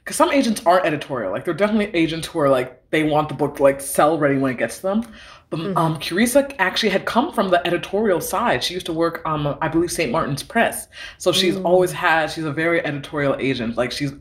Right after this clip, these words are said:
Speaker 1: everything we've ever sent out, she's always taken at least a look at it for, like, sort of major editorial. And I think that was such a
Speaker 2: Mm-hmm.
Speaker 1: gift to me, especially as a new writer, like, knowing someone who, like,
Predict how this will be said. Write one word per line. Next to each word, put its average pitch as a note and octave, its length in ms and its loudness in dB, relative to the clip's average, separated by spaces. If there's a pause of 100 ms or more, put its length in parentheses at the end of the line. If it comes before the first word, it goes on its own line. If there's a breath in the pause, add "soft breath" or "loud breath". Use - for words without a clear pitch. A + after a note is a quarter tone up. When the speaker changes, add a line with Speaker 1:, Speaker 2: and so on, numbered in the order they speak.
(220)
Speaker 1:
everything D#3+ 360 0
we've C#3+ 100 0
ever C#3 140 2
sent C3+ 200 -2
out, A2+ 160 0
she's C#3 140 -4
always C3 220 2
taken C3+ 260 -6
at B2 160 0
least C#3 180 -4
a C3 40 -2
look A#2+ 240 -2
at A2 60 -2
it - 140 -2
for, C3+ 80 -4
like, A2+ 160 0
sort B2+ 180 0
of A#2+ 60 -10
major B2 300 0
editorial. A2 520 0
And - 540 -4
I - 40 4
think F#3 160 -2
that F3+ 100 6
was E3+ 100 0
such D#3+ 160 -4
a D3 40 -4
Speaker 2:
Mm-hmm. C3+ 80 -10
Speaker 1:
gift D3+ 220 -4
to D3 80 -8
me, C#3 140 -2
especially C#3+ 300 -4
as C#3+ 80 -4
a C#3+ 60 -2
new C#3 180 0
writer, B2+ 260 2
like, A#2+ 160 0
knowing D3 320 2
someone D#3 240 -4
who, D3+ 140 0
like, B2 280 0